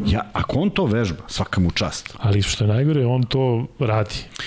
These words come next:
Speaker 2: I u H P L-u je radio, i u izraelskoj reprezentaciji, i prošle godine u Partizanu,
Speaker 1: E.
Speaker 2: i se dešavalo
Speaker 1: E,
Speaker 2: da pogodi.
Speaker 1: sad kad pogleda ovaj snimak, šta treba da uradi sledeće?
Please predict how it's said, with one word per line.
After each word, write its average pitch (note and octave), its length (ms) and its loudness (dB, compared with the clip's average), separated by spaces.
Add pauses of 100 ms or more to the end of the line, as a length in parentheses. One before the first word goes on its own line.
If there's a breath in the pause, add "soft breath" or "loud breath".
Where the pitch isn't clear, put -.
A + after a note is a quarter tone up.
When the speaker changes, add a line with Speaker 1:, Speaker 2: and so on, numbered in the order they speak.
(160 loud breath)
Speaker 2:
I A#2 140 2
u G#2+ 120 4
H B2+ 200 0
P - 140 -2
L-u F3 140 2
je E3 60 2
radio, D#3+ 460 2
i A#2+ 140 2
u G#2+ 80 4
izraelskoj E3+ 380 2
reprezentaciji, D#3 600 0
i A#2+ 80 2
prošle D#3+ 480 0
godine E3+ 240 4
u D#3 60 0
Partizanu, D3+ 640 2
Speaker 1:
E. C#3 60 0
Speaker 2:
i C3 40 2
se B2 160 0
dešavalo C3+ 360 2
Speaker 1:
E, D3+ 100 0
Speaker 2:
da C3 60 -6
pogodi. D#3 340 2
Speaker 1:
sad E3+ 240 0
kad - 140 -2
pogleda E3+ 280 2
ovaj A#2 140 2
snimak, - 540 -2
šta - 280 -2
treba A#3 200 2
da D#3 80 2
uradi A#2+ 180 2
sledeće? D#2+ 320 0